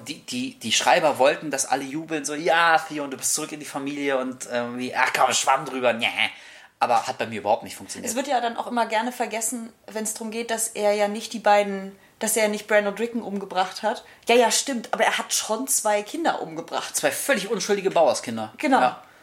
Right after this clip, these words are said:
Speaker 2: Und
Speaker 1: Und hier Meister Luwin ist auch wegen seines Verrats
Speaker 2: Ja,
Speaker 1: gestorben.
Speaker 2: genau.
Speaker 1: Und die alte Nan und so. Also alle, die wir an, am Anfang in Winterfell kennengelernt haben, sind alle gestorben wegen ihm. Und alles ist ganz grauenvoll geworden. Und dass es für ihn dann besonders grauenvoll wurde,
Speaker 2: Ja.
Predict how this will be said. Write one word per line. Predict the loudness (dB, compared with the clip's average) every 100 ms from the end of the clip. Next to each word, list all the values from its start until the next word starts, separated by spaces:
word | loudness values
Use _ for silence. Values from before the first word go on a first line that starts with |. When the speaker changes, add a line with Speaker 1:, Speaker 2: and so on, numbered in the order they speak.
| -20 0
Speaker 2:
Und | 2 4 2
Speaker 1:
Und | 4
hier | 4
Meister | 4 2 0
Luwin | -2 -2 -2
ist | 0
auch | 0 0 -4
wegen | -4
seines | -2 -4 -4
Verrats | -2 2 4
Speaker 2:
Ja, | 6
Speaker 1:
gestorben. | 4 2 2
Speaker 2:
genau. | 4 2
Speaker 1:
Und | 2
die | 4
alte | 4 0
Nan | 2 2 2 -4
und | -8
so. | -6 -2
Also | 0 2
alle, | 2 0
die | -2
wir | 0 -2 0
an, | -2 -2 -2
am | 0 2
Anfang | 0 -4 -6
in | -6 -4
Winterfell | -4 -4 -6
kennengelernt | -4 -2 -2 2
haben, | 0 0 -10 -14 -8 -4
sind | 0 4
alle | 4
gestorben | 4 4 4 4 -4 _ _ _ -4
wegen | -2 0
ihm. | -2 -4 -6
Und | -6 2
alles | 2 2
ist | -2
ganz | -2 -2
grauenvoll | 0 0 0 -6
geworden. | 0 0 0 -8 -4
Und | 0
dass | 2 2
es | 0
für | -4
ihn | -4 -4
dann | -4
besonders | -2 0 2 0 0
grauenvoll | -2 -2 -4 -6 -2
wurde, | -2 2
Speaker 2:
Ja. | 2